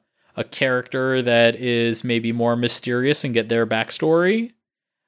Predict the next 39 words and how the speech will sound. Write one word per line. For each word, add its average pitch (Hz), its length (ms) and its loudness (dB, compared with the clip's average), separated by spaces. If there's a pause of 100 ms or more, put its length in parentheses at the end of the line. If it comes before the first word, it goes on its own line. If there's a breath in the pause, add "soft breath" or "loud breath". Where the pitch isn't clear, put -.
(140)
Uh, 123 160 -10
I 143 80 -2
mean, 175 200 2
to 196 120 2
some 208 240 0
extent, 233 460 2
if 156 160 -2
you 156 120 0
really 185 420 2
think 156 300 -2
about 160 300 4
it 165 120 4
and 127 180 -4
squint - 420 -4
hard 190 240 0
enough, 208 460 -4 (1080)
isn't, 196 420 0
like, 160 400 2
kind 147 420 -4
of 139 500 -2 (360)
Melody, 123 680 0
or 117 240 2
not 123 180 0
Melody 107 240 0
Memory, 98 300 -2
uh, 98 420 0
Union 117 380 -2
Cross 110 480 0
and 95 320 -6 (160)
Dark 101 280 -4
Road, 123 320 0
aren't 110 160 -4
they 110 140 -2
kind 107 500 -6
of, 135 220 -2
like, 151 240 0
<laughs> - 60 -16
visual 156 320 2
novels 160 580 -2